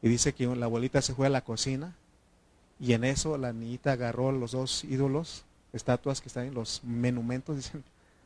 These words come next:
y los dejó caer en, en el piso y se quebraron.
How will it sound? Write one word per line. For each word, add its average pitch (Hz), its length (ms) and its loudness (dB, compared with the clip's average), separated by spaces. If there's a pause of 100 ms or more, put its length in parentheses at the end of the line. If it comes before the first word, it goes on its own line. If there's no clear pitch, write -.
(600)
y 123 100 8
los 120 200 4
dejó 120 240 4
caer 139 320 4
en, 123 180 -4
en 120 140 -4
el 107 100 -4
piso 160 380 6 (140)
y 123 60 -2
se 123 160 2
quebraron. 117 360 -4